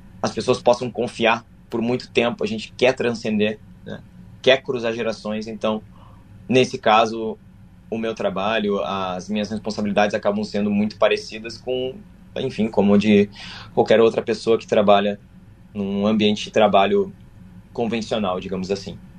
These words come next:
Então, eu, eu, eu daria essa dica, né, pra você começar com um espírito criativo, com a ruptura,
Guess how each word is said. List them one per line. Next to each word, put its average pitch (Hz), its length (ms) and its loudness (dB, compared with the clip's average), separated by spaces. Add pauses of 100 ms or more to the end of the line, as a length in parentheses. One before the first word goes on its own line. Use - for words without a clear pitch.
(340)
Então, 101 260 4
eu, 104 200 4
eu, 113 240 4
eu 120 120 8
daria 135 240 6
essa 160 200 0
dica, 113 340 -8
né, 104 140 -4
pra 107 160 -6
você 110 240 -10
começar 117 460 -2
com 123 140 -8
um 117 140 -8
espírito - 420 -8
criativo, 135 600 -2
com 113 100 -2
a 107 60 2
ruptura, 139 680 2